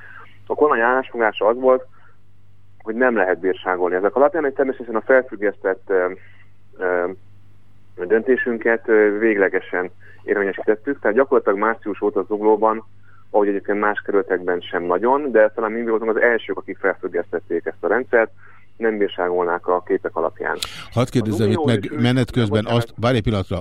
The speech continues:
Speaker 2: volt jogszabályi változás, vagy értelmezés történt?
Speaker 1: Én nem tudok arról, hogy jogszabályi változás történt volna, de volt egy belügyminisztérium állásfoglalás,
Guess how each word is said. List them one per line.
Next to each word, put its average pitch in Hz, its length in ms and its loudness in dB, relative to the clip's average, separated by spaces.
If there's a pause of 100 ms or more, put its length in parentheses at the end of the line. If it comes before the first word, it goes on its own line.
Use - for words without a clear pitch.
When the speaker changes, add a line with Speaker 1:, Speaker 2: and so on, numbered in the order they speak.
(240)
Speaker 2:
volt 131 220 0
jogszabályi 139 560 0
változás, 135 580 0
vagy 123 220 -2
értelmezés 82 720 -4
történt? - 480 -10 (160)
Speaker 1:
Én 127 180 4
nem 143 160 4
tudok 113 300 2
arról, 107 120 6
hogy 101 80 4
jogszabályi 104 320 4
változás 98 400 -4
történt 98 380 -2
volna, 131 300 2
de 123 80 2
volt 120 220 2
egy 104 80 2
belügyminisztérium 98 800 0
állásfoglalás, 110 880 0